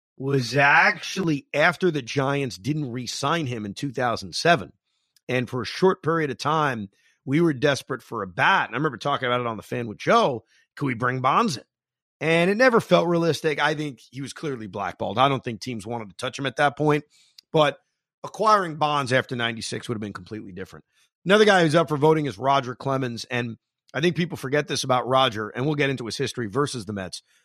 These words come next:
Roger Clemens was drafted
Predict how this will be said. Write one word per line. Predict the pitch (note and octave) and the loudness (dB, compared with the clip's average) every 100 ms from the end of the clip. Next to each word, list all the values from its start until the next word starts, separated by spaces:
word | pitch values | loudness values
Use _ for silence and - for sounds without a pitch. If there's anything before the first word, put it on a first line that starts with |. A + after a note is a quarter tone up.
| _ _ | _ _
Roger | A2+ F3+ A#3 A3+ | 4 4 6 2
Clemens | - - F3 E3 G2 D2+ - - _ _ _ _ _ _ _ - | 0 0 2 2 0 -8 -16 -18 _ _ _ _ _ _ _ -6
was | C#3 B2 - | -4 -4 -6
drafted | - B2 G3+ F3 - - - | -2 4 4 4 -2 -18 -18